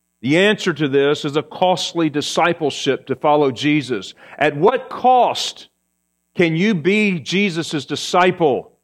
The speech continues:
It cost Him His entire life. It cost Him coming out of glory and becoming man. It cost Him a life where He continually suffered under the temptations of the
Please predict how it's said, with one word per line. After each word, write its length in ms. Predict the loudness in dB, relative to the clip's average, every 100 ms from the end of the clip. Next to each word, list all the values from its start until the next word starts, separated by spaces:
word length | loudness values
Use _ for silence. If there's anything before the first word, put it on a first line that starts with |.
| _ _ _ _ _ _ _ _ _ _ _ _ _ _ -6
It 160 | -6
cost 460 | 0 2 2 0 0
Him 200 | 0 2
His 180 | 2 0
entire 600 | -2 0 2 4 4 4
life. 920 | 4 6 4 2 -4 -16 -20 -20 _ _ _ _ _ _
It 160 | -4 -2
cost 460 | 2 2 2 -2 0
Him 220 | 0 0
coming 360 | 0 2 2
out 220 | 4 4 4
of 160 | 2
glory 640 | 2 4 6 6 4 4
and 200 | 0 -2
becoming 600 | -6 0 0 2 0 0
man. 720 | 0 2 4 2 2 -2 -8 -12 _ _ -2
It 160 | -2
cost 400 | 2 2 2 0
Him 120 | 0 2
a 60 |
life 560 | 4 6 6 4 2 2
where 160 | 2
He 160 | 2 0
continually 800 | 0 -4 -2 0 2 2 4 2
suffered 680 | 0 0 2 2 2 0 2
under 220 | 2 0
the 140 | 0
temptations 1300 | -2 -4 -2 0 0 0 -2 -2 -2 -8 -14 -14 -16 -18 _ _ _
of 140 | 0
the 120 | 0